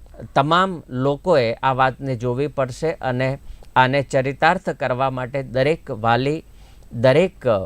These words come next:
વર્ગના, સમાજના લોકોએ આ વાતને પોતાના જીવનની અંદર વણી લેવી પડશે કે આ પ્રકારેની માત્ર નહીં પણ એ સિવાય પણ બીજી જે પણ દુર્ઘટનાઓ ઘટે છે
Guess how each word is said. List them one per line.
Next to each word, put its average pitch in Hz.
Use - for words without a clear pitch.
વર્ગના, 147
સમાજના 127
લોકોએ 120
આ 127
વાતને 123
પોતાના 131
જીવનની 147
અંદર 139
વણી 120
લેવી 120
પડશે 120
કે 151
આ 127
પ્રકારેની 139
માત્ર 135
નહીં 135
પણ 135
એ 156
સિવાય 190
પણ 156
બીજી 135
જે 127
પણ 190
દુર્ઘટનાઓ 127
ઘટે 117
છે 127